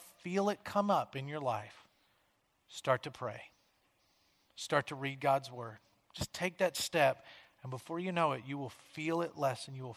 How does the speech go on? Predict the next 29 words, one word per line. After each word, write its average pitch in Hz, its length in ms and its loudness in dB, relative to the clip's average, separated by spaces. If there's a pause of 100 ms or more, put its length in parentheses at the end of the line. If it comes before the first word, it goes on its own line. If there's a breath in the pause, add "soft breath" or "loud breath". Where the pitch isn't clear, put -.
(120)
feel 160 240 -2
it 143 120 -10
go 160 140 -2
down, 139 260 -4
and 127 80 -8
over 151 340 -2
time, 143 420 2
God's 135 380 4
word 139 240 -8
will 117 200 -10
win 127 300 -8
out. 120 420 -8 (1300 soft breath)
And 127 200 -8
worry 156 400 0
will 131 160 -6
be 131 140 -4
a 120 40 -2
thing 135 240 -8
of 135 80 -6
the 113 80 -8
past, 120 420 0
and 123 120 -10
you 123 80 -10
can 127 120 -10
say, 127 160 -4
"I 127 140 10
believe 143 320 -2
in 131 60 -8
God, 135 440 6